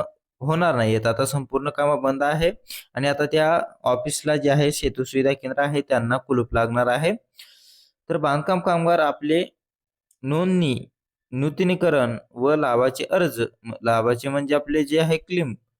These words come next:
ऑनलाइन पद्धतीने आपल्या सोयीच्या जागेवर भरू शकतील.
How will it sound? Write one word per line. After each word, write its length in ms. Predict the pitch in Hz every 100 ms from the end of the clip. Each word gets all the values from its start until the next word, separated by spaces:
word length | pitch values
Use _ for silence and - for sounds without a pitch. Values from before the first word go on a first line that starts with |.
| _ _ _ _ _ _ -
ऑनलाइन 380 | 131 160 175 180
पद्धतीने 540 | 170 147 147 147 151
आपल्या 380 | 147 143 139 151
सोयीच्या 520 | - 156 170 175 185
जागेवर 580 | 160 135 127 135 139 147
भरू 280 | 123 127 135
शकतील. 500 | - 156 _ 131